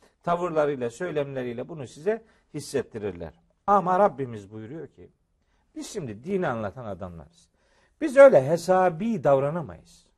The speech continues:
Bizim böyle öyle, "Onu gizleyelim, buna şimdilik dursun, bu-, bunu söylemeyelim" falan. "Başımıza o gelir, bu gelir" gibi.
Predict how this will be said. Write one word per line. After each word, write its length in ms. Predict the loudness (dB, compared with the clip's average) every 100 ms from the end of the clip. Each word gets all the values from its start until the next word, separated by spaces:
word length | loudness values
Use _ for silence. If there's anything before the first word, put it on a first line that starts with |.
| _ _
Bizim 400 | -10 -8 -6 -2
böyle 360 | 0 2 2 2
öyle, 460 | 2 2 4 4 0 _ _ _ _ -4
"Onu 360 | -2 0 -2
gizleyelim, 840 | -2 -2 -2 0 2 2 -2 -4
buna 280 | -6 0 0
şimdilik 580 | 0 -6 -8 -8 -8 -2
dursun, 600 | -2 -2 -6 -8 -8 -10
bu-, 300 | -4 -2 -2
bunu 180 | -8 -6
söylemeyelim" 760 | -2 0 0 -4 -2 0 0
falan. 340 | 0 0 0 -4 _ _ -2
"Başımıza 520 | -2 0 -2 0 0
o 220 | 4 2
gelir, 360 | 4 2 2 0
bu 100 | -2
gelir" 280 | 2 2 2
gibi. 420 | -8 -6 -2 -4